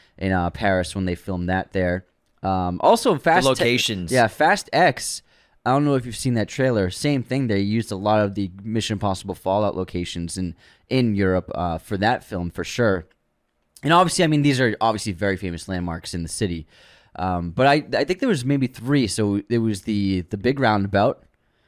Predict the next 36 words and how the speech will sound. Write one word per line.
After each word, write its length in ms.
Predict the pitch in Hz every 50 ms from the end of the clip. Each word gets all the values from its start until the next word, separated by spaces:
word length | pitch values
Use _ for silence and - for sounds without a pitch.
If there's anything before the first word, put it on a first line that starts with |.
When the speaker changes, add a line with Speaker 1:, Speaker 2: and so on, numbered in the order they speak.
| _ _ _ _
Speaker 1:
and 160 | - 104 113
then 160 | 113 113 107 107
the 140 | 104 104 -
underground 680 | 113 117 117 113 95 110 113 107 104 101 98 95 98 -
canal. 480 | - 120 107 98 92 92 95 117 123 - _ _ _ _ _ _ _
And 80 | - 117
you 60 | 135 127
can 160 | - 127 117
tell 400 | - - 156 151 147 143 135 120
it's, 300 | 113 104 - - - - _
they 140 | 127 123
have, 240 | 131 139 135 127 -
it's, 100 | 123 - -
like, 140 | 143 131
a 40 | 127
specific 460 | - - - 123 - - 127 110 113
canal 300 | - - 117 117 113 110
in 80 | 104 98
France 440 | - - - 107 107 107 104 - -
where, 240 | 104 104 101 90 - _ _ - - _ _ _ _
uh, 240 | 85 85 87 90 87
there 320 | 85 90 98 92 95 95 95
are, 40 | 92
like, 200 | 92 92 90 -
holes 500 | - - 123 117 110 107 107 101 92 -
in 60 | 95
the 100 | 95 90
roof 220 | 82 90 95 92 -
of 60 | 87
the 60 | - -
canal, 340 | - 98 92 90 90 90
which 200 | 90 87 - - - -
are, 320 | 95 95 90 87 87 85
like, 300 | 82 85 87 82 - _
gated, 600 | - 120 113 110 107 101 95 92 87 87 82 85 _ _ _ _ _ _ _ -
um, 380 | 85 87 87 85 85 80 78